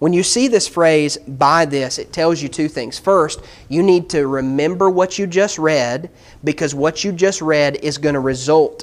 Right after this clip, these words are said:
into what you're about to read. So, by what you've read, this is gonna be true. And that's what happens. "By loving in deed and in truth," he says,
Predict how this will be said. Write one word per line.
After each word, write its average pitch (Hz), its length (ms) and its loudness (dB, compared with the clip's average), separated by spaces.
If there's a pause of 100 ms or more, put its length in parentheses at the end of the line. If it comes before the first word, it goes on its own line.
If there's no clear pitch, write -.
into 139 260 -8
what 131 280 -4
you're 135 100 0
about 131 320 -2
to 131 100 -10
read. 104 360 -14 (240)
So, 156 300 2 (200)
by 143 360 2
what 208 280 2
you've 220 160 -2
read, 151 500 2
this 143 520 2
is 139 120 -6
gonna 135 260 0
be 131 160 -4
true. - 520 -6 (220)
And 131 100 -4
that's 156 160 0
what 190 80 2
happens. 151 540 -2 (340)
"By 143 320 4
loving 156 600 4
in 143 260 -2
deed 143 340 0
and 135 100 -2
in 147 160 -2
truth," 135 440 -4
he 175 200 -6
says, 139 520 -2